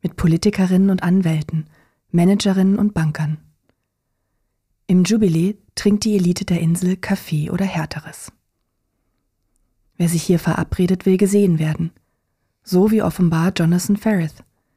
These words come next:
der ehemalige Korruptionsermittler von Malta. Ein ausgezehrter Mann mit Brille und Dreitagebart. Bevor wir ihn trafen, dachten wir, Ferris gehöre zu den Idealisten.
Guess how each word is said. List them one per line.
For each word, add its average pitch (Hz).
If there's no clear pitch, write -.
der 165
ehemalige 196
Korruptionsermittler 180
von 196
Malta. 170
Ein 170
ausgezehrter 170
Mann 170
mit -
Brille 175
und 180
Dreitagebart. -
Bevor 202
wir 233
ihn 180
trafen, 185
dachten 180
wir, 190
Ferris 185
gehöre 180
zu 202
den 190
Idealisten. 180